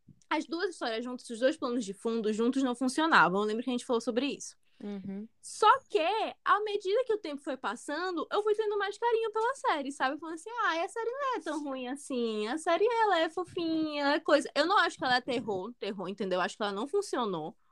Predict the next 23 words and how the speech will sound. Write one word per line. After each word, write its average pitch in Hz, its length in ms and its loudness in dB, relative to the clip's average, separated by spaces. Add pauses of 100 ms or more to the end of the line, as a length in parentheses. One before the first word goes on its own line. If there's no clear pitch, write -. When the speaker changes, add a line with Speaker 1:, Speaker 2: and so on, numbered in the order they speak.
Speaker 1:
como 202 160 -4
uma 208 80 0
série 202 200 -4
de 190 60 -18
terror, 214 380 -2
apesar 277 460 6
da 233 80 0
gente 233 180 -6
ter 226 80 -4
chegado 233 400 2
à 403 40 -2
conclusão 262 340 -4
do 208 80 -4
episódio 196 560 -4 (580)
de 220 220 -6
que 269 240 2
ela 294 320 6
era 302 240 2
realmente 330 500 -4
voltada 330 420 -4
pro 320 160 -10
público 320 440 -2
teen. 214 360 -6